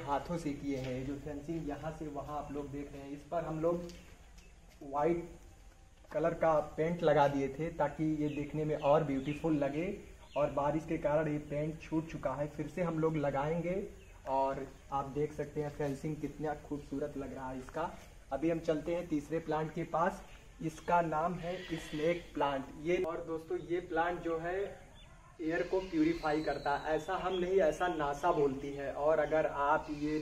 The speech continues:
bedroom में लगाते हैं, क्योंकि indoor plant भी है, अगर आप इसे bedroom में लगाते हैं तो जो oxygen रहेगा उसको enhance कर देगा और काफ़ी खूबसूरत भी लगेगा bedroom में।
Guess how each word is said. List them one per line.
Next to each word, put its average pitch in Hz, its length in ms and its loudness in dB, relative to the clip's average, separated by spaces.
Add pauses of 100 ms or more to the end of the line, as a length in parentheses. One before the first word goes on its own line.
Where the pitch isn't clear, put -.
(100)
bedroom 151 380 2
में 170 120 2
लगाते 147 380 2
हैं, 151 80 -2
क्योंकि 151 260 -2
indoor 147 380 -2
plant 147 240 2
भी 139 160 -4
है, 139 220 -4 (400)
अगर 143 140 2
आप 147 180 2
इसे 147 180 -6
bedroom 143 400 0
में 170 120 0
लगाते 151 380 2
हैं 160 240 -4
तो 156 220 0
जो 151 160 -2
oxygen 143 560 0
रहेगा 156 420 0 (480)
उसको - 840 -4
enhance 175 560 2
कर 151 180 4
देगा 139 300 2 (140)
और 147 280 4 (640)
काफ़ी 143 260 0
खूबसूरत 156 420 -2
भी 156 140 -4
लगेगा 151 320 2
bedroom 139 380 -2
में। 127 280 -4